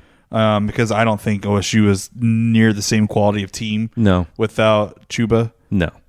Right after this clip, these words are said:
Speaker 1: Um,
Speaker 2: He is. I, I, I genuinely believe the most outstanding player in college football this season.
Speaker 1: Yes.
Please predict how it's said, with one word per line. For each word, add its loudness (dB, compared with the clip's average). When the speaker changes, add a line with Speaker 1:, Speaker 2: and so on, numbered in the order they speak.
Speaker 1:
Um, 2
Speaker 2:
He 4
is. -6
I, -6
I, -8
I -4
genuinely 0
believe -2
the 2
most 2
outstanding -2
player -4
in -6
college -4
football -8
this -10
season. -8
Speaker 1:
Yes. -4